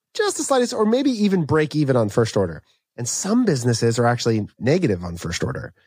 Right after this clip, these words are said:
So every new order they generate actually deteriorates short-term profitability. Where, so for Bamboo Earth, what we've gotta think about is we knowing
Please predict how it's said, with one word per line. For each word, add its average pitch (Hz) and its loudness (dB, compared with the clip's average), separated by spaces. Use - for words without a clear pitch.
So 135 -2
every 220 2
new 190 2
order 160 2
they 127 0
generate 160 2
actually 131 0
deteriorates 127 -2
short-term 120 0
profitability. 104 0
Where, 123 0
so 123 0
for 120 -4
Bamboo 131 2
Earth, 185 0
what 127 -2
we've 190 2
gotta 139 2
think 113 -2
about 117 0
is 117 0
we 185 -2
knowing 151 0